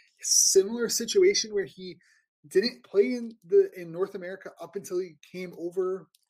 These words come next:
after being drafted from Ottawa. I think we have to be a little bit more patient. European goaltenders take a little bit longer.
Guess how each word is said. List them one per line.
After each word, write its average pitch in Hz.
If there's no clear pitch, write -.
after 151
being 170
drafted 160
from 160
Ottawa. 160
I 170
think 190
we 196
have 190
to 208
be 196
a 196
little 180
bit 196
more 190
patient. 175
European 190
goaltenders 190
take 165
a 175
little 185
bit 190
longer. 170